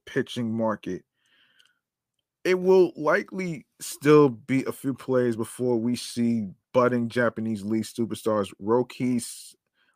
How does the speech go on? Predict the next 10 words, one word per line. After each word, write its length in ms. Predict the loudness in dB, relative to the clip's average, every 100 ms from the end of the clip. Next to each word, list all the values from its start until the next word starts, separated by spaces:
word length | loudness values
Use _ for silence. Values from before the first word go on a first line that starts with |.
| -4
um, 300 | 0 0 -2 _ _ _ _ _ _ _ _ _ _ _ _ _ _ _
Sasaki, 960 | -10 -4 -4 4 4 4 2 -4 -4 -10 _ _ _ _ _ _ _ _ _ _
who's 180 | -8 -8
twen-, 360 | 4 6 6 0 _ _
age 280 | 2 2 2 _ _ _
twenty, 480 | -4 2 4 4 0 _ _
twenty 280 | -2 2 2
years 280 | 2 2 4
old, 260 | 2 2 -8 _ _ -4
and, 340 | -2 -2 -4